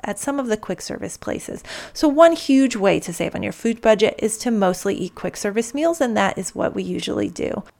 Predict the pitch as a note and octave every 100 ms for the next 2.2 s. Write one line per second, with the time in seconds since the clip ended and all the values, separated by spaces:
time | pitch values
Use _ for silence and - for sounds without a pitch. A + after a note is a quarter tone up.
0 | _ - F4+ F#4+ F#4 A4 F4+ C#4+ C4 B3
1 | A3+ F3 - F3 F#3+ F3+ E3+ F3+ - -
2 | G3+